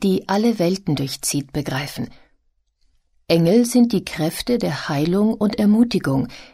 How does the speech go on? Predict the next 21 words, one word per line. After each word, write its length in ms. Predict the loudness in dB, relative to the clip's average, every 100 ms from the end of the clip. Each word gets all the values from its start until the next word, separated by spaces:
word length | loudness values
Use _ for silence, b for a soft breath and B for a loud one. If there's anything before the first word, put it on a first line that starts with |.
| B -2
damit 300 | 4 4 2
sich 160 | 0
die 100 | 0
Schöpfung 540 | -2 -2 -4 -2 -2 -2
entfalten 600 | -2 -4 -2 -2 -2 -4
kann. 220 | -4 -8 -14 -20 _ _ _ _ _ _ _ _ _ -6
Im 160 | -4
Großen 500 | 2 2 2 4 4
wie 140 | 6 4
im 180 | 4
Kleinen 680 | 2 -2 2 2 2 0 -2
dienen 380 | 2 6 6 6
die 180 | 2 0
Engel 300 | 0 0 2
dem 160 | 0
Leben. 420 | 2 0 -2 -8 -12 _ _ _ _ _ _ -10
Sie 180 | -6
sind 280 | -2 -2 0
die 140 | -2 0
unsichtbaren 840 | 2 2 2 -2 -4 -6 -2 -2
Helfer, 520 | 0 -2 -2 -2 -4